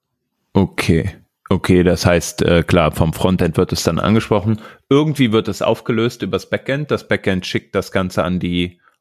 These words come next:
Open A I A P I. Jetzt wolltest du doch einmal nochmal versuchen, richtig zu <laughs> sagen.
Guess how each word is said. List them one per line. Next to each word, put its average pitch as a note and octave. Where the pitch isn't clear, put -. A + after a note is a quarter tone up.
Open B2
A A2
I A2
A A#2+
P -
I. G2
Jetzt -
wolltest F#2+
du F#2
doch -
einmal G2
nochmal F2+
versuchen, F#2+
richtig A#2+
zu -
<laughs> -
sagen. A#2+